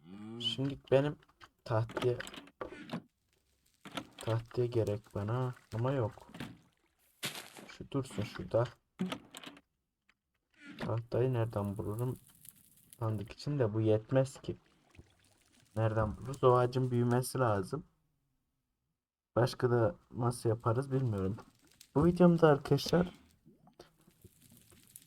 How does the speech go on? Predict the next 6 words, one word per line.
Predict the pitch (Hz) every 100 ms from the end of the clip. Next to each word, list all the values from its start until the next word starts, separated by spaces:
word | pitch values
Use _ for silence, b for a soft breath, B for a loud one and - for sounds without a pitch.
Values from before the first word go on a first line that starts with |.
| - - - - - - _ _
X | - -
P | - 135
farmı | - 123 127
yapacağız. | 147 151 147 147 147 143 123
Mob | 113 113
farmı. | - 104 104 123 175